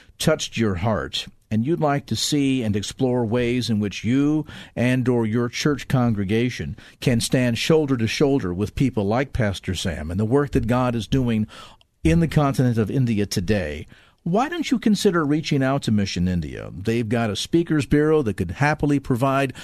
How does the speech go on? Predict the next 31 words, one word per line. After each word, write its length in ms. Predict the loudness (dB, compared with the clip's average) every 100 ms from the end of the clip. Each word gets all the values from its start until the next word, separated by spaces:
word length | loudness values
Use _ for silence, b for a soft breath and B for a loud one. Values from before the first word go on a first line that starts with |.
| B B
someone 420 | 0 0 2 0
to 80 | 0
come 380 | 0 0 0
to 140 | 0 0
your 380 | 2 2 2 0
church 480 | 0 0 0 -2 -10 B B
and 160 | -2 0
share 260 | 2 2 2
more 380 | 2 2 4
of 180 | 2 0
not 220 | -2 -2
just 460 | -2 0 0 0 -2
the 240 | 0 0 -2 B B
amazing 640 | 0 2 4 4 4 2 2
things 340 | 0 0 -2
that 180 | -2 -2
God 300 | -2 0 -2
is 160 | -2 0
doing 340 | 0 2 0
in 140 | 0
India 360 | 0 0 0 0
today, 460 | 0 0 0 0 -2
but 200 | -2 -2
the 180 | 0
amazing 560 | 0 0 0 0 0 0
opportunity 800 | 0 -2 -2 0 2 4 4 0
that 180 | -2 -2
the 80 | 0
Lord 460 | 2 4 4 0 B B B B
and 220 | 2 4 4
responsibility 920 | 2 2 0 0 2 2 0 -4